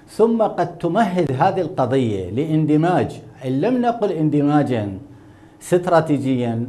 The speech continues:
فهو اندماجًا تكتيكيًا بين إقليم كردستان سوريا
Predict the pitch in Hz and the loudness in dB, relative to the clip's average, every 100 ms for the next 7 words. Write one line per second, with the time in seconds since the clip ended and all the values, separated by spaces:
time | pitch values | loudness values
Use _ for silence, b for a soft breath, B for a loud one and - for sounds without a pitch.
0 | 117 - 147 151 143 160 165 143 143 156 | -6 -2 -2 -2 -2 0 0 2 2 2
1 | 196 160 156 - 160 - 156 156 151 117 | 0 0 -2 -2 -6 -2 -4 -2 -2 -2
2 | 107 127 147 143 143 131 - 165 202 143 | -2 0 0 0 -4 -8 -4 -2 0 -2
3 | 113 - 190 175 160 - 165 165 156 170 | -4 -4 -4 -2 -6 -4 -4 -2 -4 -2
4 | 165 160 160 | 0 2 0